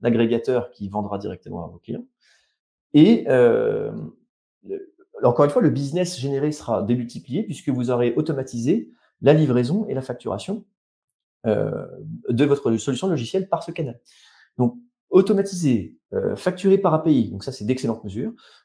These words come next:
Euh, si en plus vous, vous mettez en face des microservices que vous avez isolés, donc une partie de votre logiciel, donc vous vous associez soit à des membres de l'écosystème principal, soit des revendeurs qui recherchent des logiciels pouvant être déployés automatiquement, sans vendeur,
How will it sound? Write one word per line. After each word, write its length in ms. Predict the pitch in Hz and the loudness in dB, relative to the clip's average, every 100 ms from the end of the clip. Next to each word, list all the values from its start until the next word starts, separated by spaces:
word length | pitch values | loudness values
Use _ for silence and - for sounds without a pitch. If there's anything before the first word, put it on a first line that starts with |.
| _ | _
Euh, 380 | 101 92 90 - | 0 2 4 2
si 320 | - - 233 226 | 0 0 4 4
en 100 | 202 | 4
plus 240 | 208 208 | 2 2
vous, 260 | 170 151 147 | 2 2 0
vous 100 | 143 | 0
mettez 180 | 160 165 | 4 4
en 100 | 147 | 4
face 320 | 147 135 - | 2 0 2
des 60 | |
microservices 640 | 165 180 180 165 160 147 - | 0 2 0 0 -2 -2 -4
que 80 | 139 | -4
vous 140 | 120 | 0
avez 240 | 117 110 - | 0 -2 -2
isolés, 480 | 170 147 127 - - _ | 0 4 4 2 -6 _
donc 80 | - - | -18 -10
une 120 | 101 | -4
partie 320 | 131 127 147 | -4 -4 -6
de 60 | 117 | -8
votre 180 | 98 | -8
logiciel, 460 | 101 90 - 151 214 _ - - _ 113 | -10 -10 -2 -2 -2 _ -20 -20 _ 4
donc 160 | 117 | 6
vous 100 | 147 | 8
vous 140 | 180 190 | 8 6
associez 680 | 185 175 - 170 156 - _ | 4 -2 2 2 2 -4 _
soit 320 | - - 214 | -8 6 8
à 80 | 196 | 8
des 100 | 185 | 6
membres 200 | 190 185 | 4 2
de 80 | 160 | 0
l'écosystème 440 | 160 160 - 165 | 0 -4 -4 -6
principal, 520 | 156 156 156 151 139 | -6 -8 -4 0 0
soit 240 | - - 202 | 0 0 4
des 100 | 208 | 4
revendeurs 540 | 185 160 147 117 - | 4 2 2 0 -2
qui 120 | - | -6
recherchent 360 | 117 123 147 139 | -6 -4 -6 -6
des 80 | 127 | -6
logiciels 440 | 131 131 - 135 117 | -6 -8 -4 -4 -2
pouvant 180 | 113 | -2
être 120 | 101 101 | 0 0
déployés 380 | 113 110 107 - | -2 -4 -4 -6
automatiquement, 680 | 156 160 160 - 139 233 _ _ _ _ | -4 -4 -6 -4 -4 -4 _ _ _ _
sans 360 | - - 131 | -4 4 6
vendeur, 520 | 180 214 185 202 - | 8 6 6 2 -2